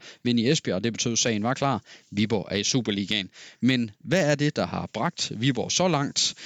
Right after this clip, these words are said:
Hvad, hvordan står, føler vi egentlig, at Viborg F F står rustet til et ophold i Superligaen, og hvad forventer vi, der skal ske her sommeren over? Det er nogle af de emner, som vi, øh, vender i, øh,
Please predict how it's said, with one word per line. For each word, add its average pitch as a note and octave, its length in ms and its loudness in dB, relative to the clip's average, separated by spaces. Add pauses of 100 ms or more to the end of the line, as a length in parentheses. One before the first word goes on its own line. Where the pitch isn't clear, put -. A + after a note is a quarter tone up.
(640)
Hvad, G#2 520 0 (600)
hvordan C3+ 240 2
står, F#2+ 280 -2
føler G#2+ 220 0
vi F#2+ 80 0
egentlig, G2 200 0
at E2+ 40 -10
Viborg G2+ 340 0
F - 120 -2
F - 40 -2
står E2 200 -4
rustet C3 380 0 (140)
til G2 420 0
et G2+ 80 -2
ophold A#2+ 320 0
i G#2 100 -4
Superligaen, G#2 580 2
og D#2 100 -2
hvad A#2+ 140 0
forventer B2 340 0
vi, G#2 240 -2
der G2 80 0
skal E2+ 160 -6
ske G2+ 240 -2
her G#2 220 -2
sommeren F#2+ 420 -2
over? A2 280 -2 (460)
Det C#3 180 4
er A#2 220 0
nogle C3 240 4
af D#3 60 2
de C#3+ 120 4
emner, C3 200 2
som G#2+ 260 -2
vi, G2 240 2
øh, F#2+ 160 0
vender B2 280 2 (120)
i, G#2 240 2
øh, G2 160 2